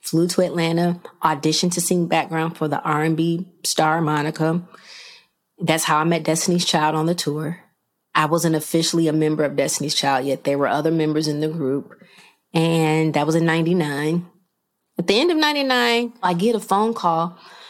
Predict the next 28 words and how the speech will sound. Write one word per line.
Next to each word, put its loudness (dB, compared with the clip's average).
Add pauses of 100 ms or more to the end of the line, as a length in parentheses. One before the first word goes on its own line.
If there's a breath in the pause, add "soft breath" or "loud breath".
(100 loud breath)
from 0
Janella 2
Segura, -2
who -2
was 0
a 0
dancer 0
for -4
Monica, -8 (340)
but 0
she 0
also 2
happened 0
to -8
be 0
Destiny's -2
Child's -4
choreographer. -4 (800 loud breath)
And 2
while 2
they 2
were 0
looking, 0
you -2
know, 0
for -2
new 2
girls, -2